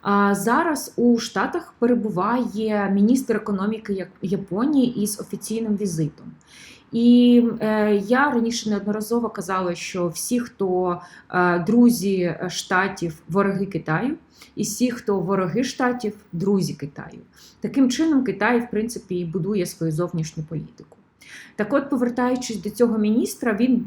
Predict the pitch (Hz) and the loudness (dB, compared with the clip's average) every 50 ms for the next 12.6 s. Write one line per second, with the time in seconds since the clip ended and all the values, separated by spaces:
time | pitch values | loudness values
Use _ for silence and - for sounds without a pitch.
0 | - - - 214 214 208 202 202 202 202 185 180 202 247 226 233 226 - - 214 | -6 -6 -2 0 0 2 2 2 2 0 0 -2 -2 -2 -2 -2 -4 -4 -4 -6
1 | 196 - - 214 214 214 208 208 - - 202 202 196 190 190 190 190 190 190 190 | -6 -4 -2 0 0 0 -2 -4 -4 -4 -2 0 0 0 0 0 0 0 0 0
2 | 185 185 - - - 196 208 254 - 285 - - - - 214 202 208 208 - - | -2 -4 -6 -4 -2 -2 -2 -2 -2 -6 -8 -8 -6 -4 -2 -2 -2 -2 -4 -6
3 | - - - 240 226 208 196 202 185 180 170 185 240 320 370 - 339 277 247 - | -8 -4 -2 -2 0 0 0 0 -2 -2 -4 -4 -4 -4 -4 -4 -2 0 0 0
4 | 208 208 - - 208 214 220 240 233 - - - 208 196 196 196 185 185 - - | -2 -6 -8 -6 -6 -4 -4 -4 -6 -6 -6 -4 0 0 0 0 -2 -4 -10 -18
5 | - - - - - - - 214 208 202 202 202 196 196 196 196 - 208 208 208 | -20 -20 -20 -20 -18 -8 -2 0 2 2 2 2 2 0 -2 -2 0 0 0 0
6 | 220 208 - - 196 175 226 226 - - 175 165 - 202 - 214 185 170 220 277 | 0 -4 -4 -4 -4 -4 -4 -6 -6 -6 -6 -6 -6 -6 -6 -4 -2 0 0 0
7 | 370 - - - 311 277 240 240 - 196 202 190 202 254 320 - - - 254 220 | 0 -2 -6 -2 0 2 2 2 2 0 0 2 2 0 0 -2 -2 -2 0 0
8 | 202 202 208 220 240 240 240 220 214 - - 240 233 214 208 190 202 196 262 359 | 0 2 2 2 2 0 0 -4 -8 -4 -4 -2 -2 -2 -4 -6 -6 -4 -4 -4
9 | 359 349 247 220 220 226 240 240 233 202 196 196 202 208 208 240 294 302 269 254 | -2 -4 -4 -4 -2 -2 -2 -2 -2 -6 -8 -6 -6 -4 -2 -2 0 0 2 4
10 | 240 233 220 - - 202 196 196 196 196 - - 196 208 190 214 240 247 240 226 | 4 4 2 2 -2 -4 -4 -4 -4 -6 -8 -6 -6 -4 -2 0 2 2 2 2
11 | 220 220 - 226 196 220 214 214 214 - - - - 220 196 196 214 202 247 359 | 0 -2 -4 -4 -2 0 0 -2 -2 -4 -10 -10 -6 -6 -4 -2 -2 -2 0 -2
12 | 440 - 381 349 - - - 269 262 247 240 | -4 -4 -4 -8 -10 -8 -4 -2 -2 -2 -2